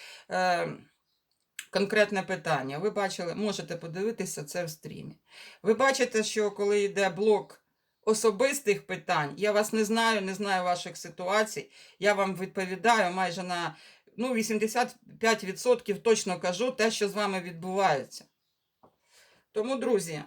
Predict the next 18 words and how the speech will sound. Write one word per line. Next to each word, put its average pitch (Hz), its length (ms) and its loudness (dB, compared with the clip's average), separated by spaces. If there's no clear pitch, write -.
е, 196 260 -4
я 254 260 2
дуже 202 380 0
перепрошую, 175 840 -2
не 262 400 -2
утримуйтеся 233 1040 0
від 202 340 -2
негативу 240 580 -4
в 202 80 -2
мою 180 280 -6
сторону, 147 600 -6
бо 196 80 -4
ви 262 120 4
все-таки 226 400 2
маєте 190 420 2
справу 185 600 2
з 180 380 -4
езотериком. 190 1000 0